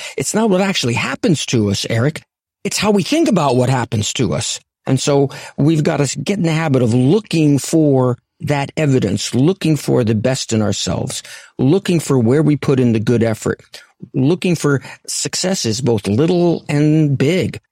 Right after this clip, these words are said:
and looking for ways and indications that, yeah, we're making progress in things. I'm learning about the periodic table. I'm much more comfortable with that. I'm learning about contract law. I am learning. My footwork on setting up the cross-court backhand is getting better and better and better.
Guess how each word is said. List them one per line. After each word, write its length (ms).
and 180
looking 460
for 220
ways 600
and 240
indications 720
that, 200
yeah, 140
we're 140
making 280
progress 480
in 80
things. 420
I'm 400
learning 320
about 260
the 80
periodic 600
table. 340
I'm 120
much 200
more 140
comfortable 500
with 140
that. 260
I'm 280
learning 480
about 420
contract 640
law. 420
I 180
am 280
learning. 440
My 120
footwork 720
on 320
setting 400
up 140
the 80
cross-court 560
backhand 560
is 100
getting 320
better 260
and 140
better 220
and 120
better. 360